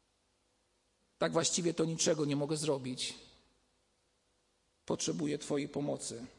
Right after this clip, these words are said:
Potrzebuję Twojego wsparcia i tylko Twojego wsparcia.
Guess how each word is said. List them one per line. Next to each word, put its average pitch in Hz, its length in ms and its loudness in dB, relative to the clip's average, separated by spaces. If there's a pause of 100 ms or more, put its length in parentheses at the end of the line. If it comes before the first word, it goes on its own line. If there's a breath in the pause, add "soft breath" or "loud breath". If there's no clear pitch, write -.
(1500)
Potrzebuję 151 440 -2
Twojego 151 360 -2
wsparcia - 600 -4 (1000)
i 160 80 -6
tylko 123 300 0
Twojego 117 340 -6
wsparcia. - 520 -6